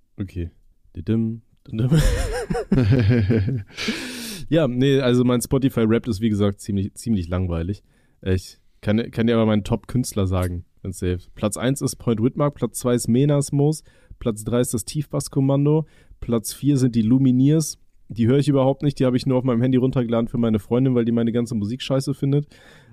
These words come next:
Speaker 1: Ähm,
Speaker 2: Kenn ich auch gar nicht.
Speaker 1: und Platz fünf ist, äh, Fever three three three. Ja, das, das sind so meine fünf.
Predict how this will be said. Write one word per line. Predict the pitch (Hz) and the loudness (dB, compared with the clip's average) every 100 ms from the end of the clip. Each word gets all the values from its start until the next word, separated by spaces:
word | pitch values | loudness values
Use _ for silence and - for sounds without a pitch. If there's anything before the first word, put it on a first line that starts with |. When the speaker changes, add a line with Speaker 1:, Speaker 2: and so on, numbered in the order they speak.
| - | -4
Speaker 1:
Ähm, | 113 120 123 127 135 | 2 4 4 4 4
Speaker 2:
Kenn | 113 | 4
ich | 113 | 4
auch | 95 107 | 2 2
gar | 101 | 2
nicht. | 104 104 | 4 2
Speaker 1:
und | - | 0
Platz | 120 - | -2 -4
fünf | - 135 - | 0 0 0
ist, | 139 - | -4 -4
äh, | - 120 | -6 -6
Fever | - 139 127 120 | -2 0 2 0
three | - 123 120 | -4 -6 -6
three | - 113 110 | -6 -6 -6
three. | - 104 98 85 _ _ - - | -10 -8 -8 -8 _ _ -20 -14
Ja, | - 76 - _ _ | -10 -10 -12 _ _
das, | - 92 - | -8 -8 -6
das | 104 - | -8 -6
sind | 101 | -8
so | 92 | -4
meine | 90 90 | -4 -4
fünf. | - 85 - | -8 -12 -12